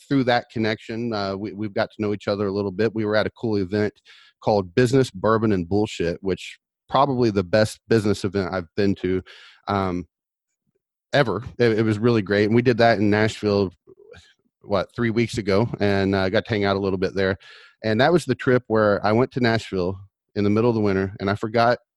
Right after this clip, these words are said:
anything but t-shirts and shorts, 'cause, of course, I'm from Orlando, and I didn't remember to bring a coat or pants until I was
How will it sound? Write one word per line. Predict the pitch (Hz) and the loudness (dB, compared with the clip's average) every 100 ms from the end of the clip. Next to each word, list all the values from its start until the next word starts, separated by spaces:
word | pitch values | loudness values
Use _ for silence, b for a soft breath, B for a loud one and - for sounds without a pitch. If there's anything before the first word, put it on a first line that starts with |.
| - | 0
anything | 127 127 117 113 | 2 4 2 0
but | 98 - | 0 -2
t-shirts | 120 110 107 117 | -4 -2 -2 -2
and | |
shorts, | - 190 101 - | 0 0 0 -4
'cause, | 95 90 | -4 -4
of | 98 | -4
course, | 113 104 | -2 0
I'm | 110 | 0
from | 107 110 | 0 0
Orlando, | 110 120 135 107 117 | 2 2 2 2 2
and | 107 95 B B | 2 -2 B B
I | 107 | -2
didn't | 110 113 | 0 2
remember | 107 117 | 2 2
to | 107 | 0
bring | 101 107 | -2 -2
a | 92 | -4
coat | - 110 113 | -2 0 0
or | 98 | -2
pants | - 123 113 - | -2 0 0 -2
until | 101 110 104 | -4 0 0
I | |
was | 95 95 | 0 -2